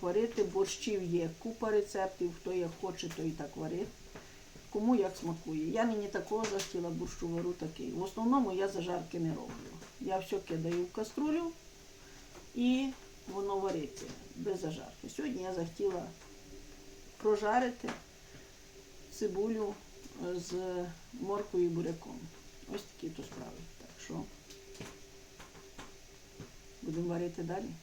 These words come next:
Ну, а хто ще не підписався, а вам подобаються мої відео, не забудьте підписатися, нажати дзвоник, написати коментар.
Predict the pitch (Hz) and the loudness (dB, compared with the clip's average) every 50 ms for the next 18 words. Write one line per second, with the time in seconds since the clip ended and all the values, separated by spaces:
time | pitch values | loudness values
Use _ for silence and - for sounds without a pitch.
0 | - - - - 175 175 175 170 - - 165 165 - 165 165 160 160 - - - | -14 -12 -6 -4 -2 -2 -2 -2 -4 -4 -4 -4 -2 0 0 0 -2 -4 -6 -6
1 | 160 160 - 180 190 190 190 - - - - - - - - - - - - - | -6 -4 -2 -2 -2 -2 -4 -6 -10 -12 -12 -12 -12 -14 -14 -16 -16 -16 -16 -16
2 | - - - - - - - 196 202 202 202 202 - 175 180 196 185 165 170 180 | -16 -16 -16 -16 -16 -8 -4 -2 0 0 0 0 0 0 2 2 2 2 4 2
3 | 175 165 - - 160 165 165 160 151 156 156 175 202 214 - 175 165 160 165 165 | 2 2 2 2 4 4 6 6 6 4 4 4 2 2 2 0 0 -2 -2 -4
4 | - - - - - 247 - - 226 247 240 262 226 226 208 - - 165 165 - | -6 -10 -12 -12 -12 -12 -10 -4 -2 0 0 2 0 0 -2 -4 -6 -6 -8 -8
5 | - - - 170 170 - 185 185 196 - - - 156 165 170 175 190 175 175 - | -12 -10 -8 -6 -4 0 0 0 0 0 -2 -2 0 0 2 2 2 0 -2 -2
6 | - - - 160 170 185 190 202 202 - - - - - - - - - - - | -4 -8 -6 -4 -2 0 0 0 -2 -4 -6 -12 -16 -16 -16 -16 -18 -18 -18 -18
7 | - - - - - - - - - - - - - - - - - 214 202 - | -18 -18 -18 -18 -18 -18 -18 -16 -16 -16 -16 -16 -16 -16 -10 -6 -6 -6 -4 -4
8 | 202 - - 226 226 226 196 165 - 180 165 165 165 165 165 - 185 185 196 | -4 0 2 0 2 2 0 -2 -2 0 0 2 2 2 2 2 2 0 0